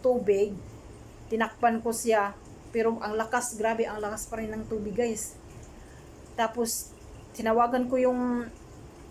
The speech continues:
lolo ng alaga ko para tumawag sa management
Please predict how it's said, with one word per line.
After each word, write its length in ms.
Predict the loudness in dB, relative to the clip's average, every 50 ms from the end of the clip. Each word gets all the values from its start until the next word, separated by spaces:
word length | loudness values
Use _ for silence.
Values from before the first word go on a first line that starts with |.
| -16 -6
lolo 320 | 0 6 6 8 8 8 6
ng 160 | 6 4 2
alaga 640 | 0 2 2 2 2 2 4 4 6 6 4 4 2
ko 240 | 0 0 0 4
para 240 | 4 4 6 6 4
tumawag 480 | 2 0 0 0 2 2 4 2 2 2
sa 160 | 0 -2 -2
management 640 | 0 0 0 0 -2 -2 -4 -8 -8 -8 -8 -8